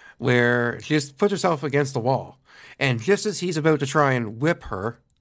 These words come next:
<laughs> he has a whip. I don't know why this terrorist doesn't have, like, a gun or a knife. Anyways, he tries to whip her, but the, she's at, like, a secret, uh, a revol-, a secret revol-, revolving door. So she does, like,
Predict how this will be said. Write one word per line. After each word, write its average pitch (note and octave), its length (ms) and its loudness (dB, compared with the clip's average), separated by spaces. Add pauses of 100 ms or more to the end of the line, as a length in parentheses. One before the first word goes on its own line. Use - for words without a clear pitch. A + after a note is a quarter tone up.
(240)
<laughs> - 440 -20
he A#2+ 100 -2
has B2 180 4
a A#2+ 60 0
whip. A#2+ 280 2 (560)
I C3+ 60 -14
don't A#2 120 -10
know B2+ 80 2
why C3 220 4
this B2 180 -2
terrorist B2+ 420 0
doesn't A#2+ 180 -4
have, A#2 160 -2
like, A2 240 -8 (140)
a C3 100 -2
gun B2 340 0 (920)
or B2+ 120 4
a A#2+ 40 0
knife. G#2+ 340 -2
Anyways, D#3 420 4 (440)
he D#3+ 120 -2
tries E3 220 6
to C3+ 80 -6
whip C#3 180 2
her, C3 220 -6 (340)
but A#2+ 320 0 (340)
the, D#3+ 320 -6
she's C#3 280 -2
at, C#3+ 160 2
like, B2+ 120 -6
a A#2 80 -4
secret, C3 480 -4
uh, G#2+ 300 -2 (200)
a A#2 60 -8
revol-, B2 380 0
a A#2 180 -8
secret C#3+ 380 -2
revol-, B2 260 0
revolving A#2+ 400 -2
door. G#2 340 -8 (380)
So C#3 220 2
she C3+ 140 -2
does, C#3+ 200 2
like, C3 220 0